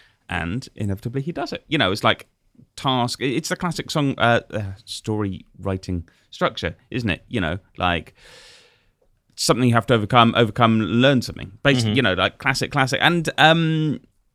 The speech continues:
Speaker 1: it's not something, it, yeah, not something you get in all that many series. Like, a lot more series, a lot more, more complicated, and they don't resolve. It's quite rare, actually, these days that s-, you have a series that one episode resolves one story, if you see what I mean.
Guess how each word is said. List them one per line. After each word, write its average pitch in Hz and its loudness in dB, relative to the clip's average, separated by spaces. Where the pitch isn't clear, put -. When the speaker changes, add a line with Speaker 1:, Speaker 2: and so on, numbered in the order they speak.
Speaker 1:
it's - 0
not 208 -2
something, 196 -4
it, - -20
yeah, 233 -14
not 247 -2
something - -16
you - -20
get 539 -10
in 202 -2
all 214 0
that 196 -2
many 170 0
series. 185 0
Like, 151 4
a 165 2
lot 170 0
more 170 0
series, 160 -2
a 143 -2
lot 139 2
more, 135 2
more 127 2
complicated, 123 0
and 107 2
they 113 4
don't 135 2
resolve. 120 4
It's - 0
quite 196 2
rare, 202 2
actually, 104 -2
these 95 -2
days 90 0
that 95 -4
s-, - -10
you 127 -2
have 120 0
a 117 -4
series 123 0
that 101 -2
one 113 2
episode 107 -2
resolves 98 -2
one 104 0
story, 104 0
if - -12
you 87 -8
see 87 -8
what 82 -8
I 69 -10
mean. - -12